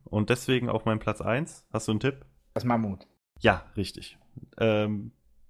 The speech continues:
Speaker 1: ich find Mammuts geil. Ich hätte gern einen Mammut. Also, wenn ich eine Teufelsfrucht gerne hätte, dann wär's die Mammutfrucht, weil du bist einfach ein riesiger Elefant mit riesigen Stoßzähnen, bist einfach die Verkörperung von purer Kraft und Zerstörung.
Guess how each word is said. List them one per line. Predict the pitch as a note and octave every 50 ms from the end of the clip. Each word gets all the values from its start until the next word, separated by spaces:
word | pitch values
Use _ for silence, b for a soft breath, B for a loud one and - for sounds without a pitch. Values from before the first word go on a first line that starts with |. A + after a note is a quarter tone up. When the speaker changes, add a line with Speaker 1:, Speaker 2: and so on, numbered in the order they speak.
| _ -
Speaker 1:
ich | - C3 -
find | - - C3+ B2 B2+ C3
Mammuts | B2+ - A#2+ A#2+ A#2 A2+ - -
geil. | - F2 F2+ F#2 E2 F2+
Ich | G2+ - - - - _ _ _ _ _ _ _ _ _ _ -
hätte | A2+ C3 C3+ C3 C3 G2+
gern | A2+ A#2 A2+ A2 A2
einen | - A#2
Mammut. | A2 G2+ F#2+ G2+ G#2 -
Also, | - A#2 A#2 A2+ - - _ _ _
wenn | - A#2 B2+
ich | B2+ - -
eine | B2 C#3 D#3 D3
Teufelsfrucht | - D3 C#3 C#3 C#3 C3 - C3+ B2+ B2 - -
gerne | - A#2 A2+ A2
hätte, | A2 B2+ B2 C3 A#2
dann | - G2+ A2
wär's | A2 G#2 -
die | - G#2+
Mammutfrucht, | G2 F#2+ G2 G#2 F2+ F#2+ - - - E2+ F2 - -
weil | F2+ G2+ A2 A2 B B B B B B B B B B B - _
du | - A#2 A#2 A#2 A2+ - - - - _ - -
bist | A2 A2+ C#3+ C#3 - - - -
einfach | A2 A#2 - B2 A2 -
ein | - A2+ A2+ A2+ - _ _ _ _ _ _ _ - - - _ - B2
riesiger | A#2 D#3 D3 C#3+ B2 B2 F#2+
Elefant | G2 A#2 A2+ - - G#2+ G2+ A#2+ D3+ F3+ - b b b b b b
mit | - A2+ - -
riesigen | B2+ D3 C#3 C#3 A#2+ A#2 G#2+
Stoßzähnen, | - - - G#2+ A2 A#2 - - - - C3+ C#3 D3+ E3 D#3+ - - -
bist | B2 A#2 - -
einfach | A#2 A#2 B2 A2+
die | - - A#2 A2+ A2 - -
Verkörperung | - - - G#2+ - - - C#3 D3 D3+ D#3 B2+ B2+ C3 C3+ C3
von | - - A#2+ A#2 -
purer | - C#3+ C3 B2 A2+ A#2 B2
Kraft | A#2 - _ - A2+ A#2+ B2 - - - - -
und | G#2 G2+
Zerstörung. | - - G#2 - - - A2+ A#2 B2 B2 G#2 G2+ G#2 A2 C#3 - b